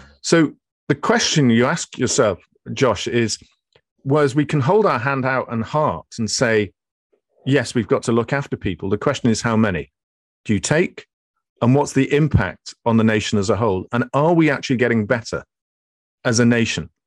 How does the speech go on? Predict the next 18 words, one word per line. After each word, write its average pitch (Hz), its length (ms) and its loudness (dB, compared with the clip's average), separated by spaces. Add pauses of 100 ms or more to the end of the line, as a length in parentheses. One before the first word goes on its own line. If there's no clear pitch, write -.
(440)
with 113 140 2
a 117 60 2
larger 113 380 2
increasing 107 640 -4
population? 107 640 0
And 120 120 2
I 185 140 2
would 143 160 4
argue 110 480 0 (720)
that 123 340 -2
our 147 240 2
country 135 480 2
is 113 80 0
becoming 113 580 0
more 135 220 4
fractured, - 680 -6
more 127 260 2
disjointed, 95 760 -2